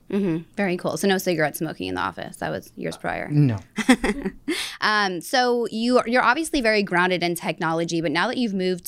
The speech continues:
Speaker 1: to the creative side, how has technology influenced on how you have evolved your career?
Speaker 2: So I'm a creative, first
Speaker 1: Mm-hmm.
Speaker 2: and foremost,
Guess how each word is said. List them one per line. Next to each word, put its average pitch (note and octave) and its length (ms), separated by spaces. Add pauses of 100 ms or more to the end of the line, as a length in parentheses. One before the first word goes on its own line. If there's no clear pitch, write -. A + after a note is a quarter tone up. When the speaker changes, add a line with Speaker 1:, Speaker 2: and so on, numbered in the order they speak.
Speaker 1:
to F3 340 (280)
the G3 100
creative G#3+ 440
side, E3+ 440
how A#3 300
has D#4+ 180
technology G3+ 580
influenced F3+ 560
on F3+ 120
how F#3 160
you F3+ 260
have G3 200
evolved D#3 380
your D#3 80
career? A#2 540 (200)
Speaker 2:
So F3 440
I'm D#3 100
a D#3 60
creative, D3+ 440 (140)
first D#3+ 160
Speaker 1:
Mm-hmm. E3+ 60
Speaker 2:
and D#3 100
foremost, A2+ 460